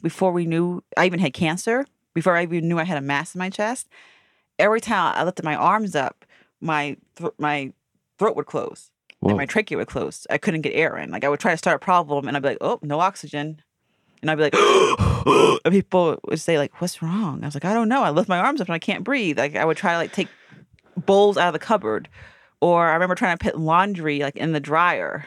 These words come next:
Speaker 1: <laughs> And, like, I just couldn't. I didn't, I mean, I felt bad, but, like, I didn't feel, the main thing was that I just couldn't get air or food or water in. But,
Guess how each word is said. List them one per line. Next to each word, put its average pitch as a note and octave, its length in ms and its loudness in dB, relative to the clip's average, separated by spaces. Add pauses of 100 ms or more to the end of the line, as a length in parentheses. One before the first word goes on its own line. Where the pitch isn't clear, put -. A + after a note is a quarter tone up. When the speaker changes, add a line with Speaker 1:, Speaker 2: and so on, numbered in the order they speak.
(140)
Speaker 1:
<laughs> - 140 -20
And, G#3 160 0 (300)
like, - 260 -2 (240)
I E3+ 80 0
just F3 180 -6
couldn't. - 400 -4 (1400)
I G#3+ 120 2
didn't, A3 400 -2
I - 80 -4
mean, G3 200 -2
I F#3 100 -2
felt - 340 0
bad, D3 580 -2 (140)
but, F3+ 120 2
like, E3+ 140 0
I F3+ 60 -2
didn't - 180 -4
feel, D#3+ 500 -2 (140)
the D#3 80 -6
main G#3+ 240 2
thing G#3 140 -4
was F#3 100 -2
that D3 100 0
I D#3 60 -2
just D#3 160 -12
couldn't - 360 -8
get D3+ 180 0
air D#3 320 2
or C3+ 180 -2 (420)
food E3+ 240 0
or D3 80 0
water C#3 360 0
in. D2+ 320 -8 (1200)
But, - 280 -6